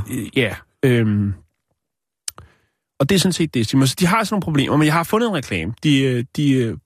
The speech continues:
reklamerer for det, og Stiff Bull, de regner med, at det, det nok skal gå igennem i nogle lande, og i, i Asien kunne det godt gå hen og blive rigtig stort. Der tror jeg ikke, de er så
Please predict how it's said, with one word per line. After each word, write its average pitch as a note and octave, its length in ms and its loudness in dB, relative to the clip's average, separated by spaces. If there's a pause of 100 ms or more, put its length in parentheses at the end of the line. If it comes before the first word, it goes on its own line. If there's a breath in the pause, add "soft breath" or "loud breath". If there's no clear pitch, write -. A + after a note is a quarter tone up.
(220)
reklamerer C#3+ 340 2
for E2+ 180 -6
det, - 120 -8
og A2 160 2
Stiff - 360 0
Bull, C3+ 200 2
de D#3 80 0
regner B2 280 0
med, A#2 140 2
at A2+ 160 -2
det, G2+ 160 -6
det B2 100 2
nok A#2+ 160 2
skal C#3+ 140 -2
gå B2 100 2
igennem A2+ 280 0
i B2 60 4
nogle A#2 240 2
lande, F#2+ 300 0
og G#2 80 0 (120)
i, G2+ 240 -8 (160)
i G#2+ 200 -2
Asien A#2+ 300 2
kunne C3 100 2
det A#2 80 0
godt G2+ 160 0
gå A2+ 100 -6
hen A2 120 0
og A2+ 80 -4
blive - 140 -6
rigtig G2 240 0
stort. - 280 0
Der B2 60 2
tror - 220 2
jeg B2 160 0
ikke, B2+ 180 -4
de C3+ 120 4
er A#2 100 2
så C#3 240 2